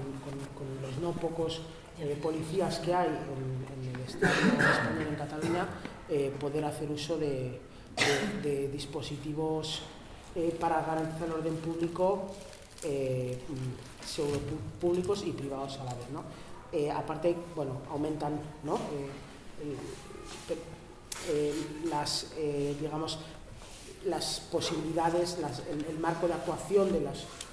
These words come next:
de la seguridad privada cuando actúa como tal, pero para mí me parecía esto como a la hora de analizar la seguridad ciudadana. Hay una, hay un artículo que pasa, que pasa por ahí, bueno, eh, en, en la Ley de Seguridad Ciudadana, en la Ley Mordaza,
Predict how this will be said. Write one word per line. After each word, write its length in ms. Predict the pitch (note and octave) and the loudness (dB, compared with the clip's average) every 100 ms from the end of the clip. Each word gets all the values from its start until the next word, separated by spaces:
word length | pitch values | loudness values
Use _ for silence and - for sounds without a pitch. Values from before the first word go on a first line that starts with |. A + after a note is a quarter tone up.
| - | -4
de 60 | |
la 80 | C#3+ | -2
seguridad 440 | B2 C#3 C#3+ D#3+ | -2 -2 0 0
privada 300 | D#3+ E3+ E3+ | 2 4 4
cuando 160 | C#3+ C3+ | 2 -2
actúa 260 | B2+ D#3 D3 | -2 -2 0
como 180 | D#3+ D#3 | 0 0
tal, 300 | E3+ F3 F#3+ | 4 4 4
pero 140 | D#3 | 2
para 200 | D3+ C#3 | 0 -2
mí 120 | C#3 C#3+ | -2 -2
me 100 | D3 | -2
parecía 300 | D3 - D#3 | -4 -4 -6
esto 200 | - D#3 | -4 -4
como 200 | D3+ C#3 C#3+ | -4 -4 -4
a 40 | |
la 80 | C#3+ | -2
hora 120 | D3+ | -2
de 60 | D3+ | -2
analizar 320 | D3+ D3 D#3+ | -2 -2 -2
la 100 | C#3 | -4
seguridad 420 | - C3+ C#3+ D3 D3 - - - - | -4 -2 -2 -2 -4 -10 -14 -14 -8
ciudadana. 360 | E3+ D#3+ D#3+ E3 | 0 2 2 4
Hay 60 | |
una, 260 | E3+ F3 F3 | 4 4 2
hay 120 | F3+ | 2
un 100 | F3+ | 4
artículo 380 | F3 F3 E3 D3 | 2 0 -2 -2
que 80 | D3+ | -2
pasa, 280 | D3+ - - | -4 -6 -6
que 120 | D3 | -4
pasa 260 | E3 - D#3+ | -4 -2 -2
por 80 | E3+ | 0
ahí, 80 | F3 | 0
bueno, 220 | E3+ F3 - - - - - | 0 -2 -2 -10 -14 -16 -6
eh, 380 | D#3 C#3+ C#3+ D3 D3 | 0 0 0 -4 -4
en, 40 | |
en 80 | D3 | -2
la 80 | C#3 | -2
Ley 100 | D3 | 0
de 60 | D3 | -2
Seguridad 340 | D#3+ D#3 D3+ | -2 -2 -2
Ciudadana, 280 | - D#3 E3 | -2 -2 -2
en 60 | |
la 60 | D#3 | -2
Ley 100 | D3+ | 0
Mordaza, 520 | D3+ D3+ D#3+ - F#3 | 0 0 -2 0 -2